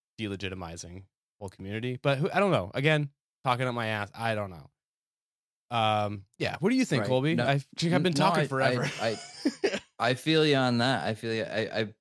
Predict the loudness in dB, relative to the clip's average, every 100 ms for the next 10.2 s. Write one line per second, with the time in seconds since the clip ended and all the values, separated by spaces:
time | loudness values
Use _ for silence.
0 | -8 -2 -2 -2 -6 -6 -2 -2 -2 -2
1 | -4 -4 -2 -2 -2 -6 -10 -20 _ -8
2 | -6 -6 -8 -6 -2 -2 0 -4 -4 -6
3 | -4 -4 -4 -6 -8 -8 -8 -4 -4 -2
4 | -4 -4 -4 -4 -4 -8 -10 -18 _ _
5 | -4 -2 0 2 2 2 0 -2 -2 -2
6 | -4 -4 -6 -4 -2 -2 -4 -6 -6 -6
7 | -6 -6 -8 -12 -6 -4 -2 -2 -2 -2
8 | -6 -2 0 0 0 -4 -6 -6 -6 -10
9 | -14 -10 -8 -8 -8 -8 -10 -12 -12 -10
10 | -8 -10